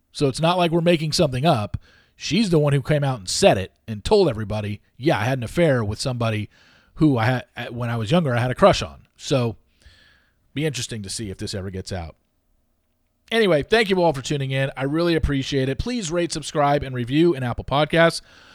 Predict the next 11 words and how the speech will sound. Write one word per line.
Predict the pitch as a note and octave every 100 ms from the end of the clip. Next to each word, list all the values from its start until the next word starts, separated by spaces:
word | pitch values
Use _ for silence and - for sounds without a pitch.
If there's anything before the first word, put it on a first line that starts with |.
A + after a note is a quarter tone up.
| - -
Much | D3+ D3+
appreciated. | C#3+ D#3 D3+ D#3+ D#3 C3
Once | D#3 E3
again, | D3+ D3+ A#2+ E2+ _
Coming | - D#3+ F#3
Out | F3 F3+
for | F3
Love, | D#3 D3+ B2+
the | F#2
premiere | - B2+ C3+ D3
episode, | C#3 C3+ C3+ C#3+ C3 B2